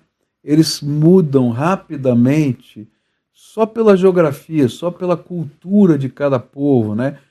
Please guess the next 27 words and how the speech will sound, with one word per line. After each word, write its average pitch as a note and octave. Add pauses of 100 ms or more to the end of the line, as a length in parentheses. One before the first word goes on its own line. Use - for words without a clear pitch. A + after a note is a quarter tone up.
(280)
E D3+
aí E3+
a F#3+
gente F3+
fica F3+
pensando, D#3+
as C#3
pessoas D#3
têm D#3+
tanta F#3+
dificuldade, C#3+
às B2+
vezes, C3+
de C#3
compreender C3+
a C3
inteligência B2+ (500)
emocional, D#3 (140)
né? D3+ (340)
A D3
inteligência D3+ (120)
espiritual, D#3 (280)
e G#3
às G3+
vezes F#3+
nem F#3+
entende F3